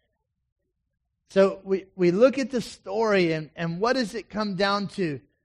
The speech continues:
What does this king encounter produce? What is the power of this story? 'Cause it can just be a story, or we can see the power of what it looks like to encounter the king in it. And I wanna tell you that the, the, this is all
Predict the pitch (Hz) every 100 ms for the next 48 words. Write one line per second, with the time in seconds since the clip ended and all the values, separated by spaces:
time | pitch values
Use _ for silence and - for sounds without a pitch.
0 | _ _ 185 247 269 202 196 - - -
1 | 226 233 233 214 214 202 185 156 - _
2 | _ _ _ _ 202 180 202 220 160 -
3 | 190 233 247 170 190 - - 208 240 247
4 | 254 233 208 185 190 - - 208 196 165
5 | 139 _ _ _ 196 175 202 214 170 254
6 | 208 247 220 - - 220 233 240 226 185
7 | 196 208 180 - 226 196 - 202 208 208
8 | 185 175 180 180 196 - 165 147 160 151
9 | 175 175 175 160 147 165 156 143 139 -
10 | - - - 175 180 196 196 - 214 208
11 | 180 160 165 160 - 165 156 - 175 208
12 | 185 156 - 185 202 226 233 226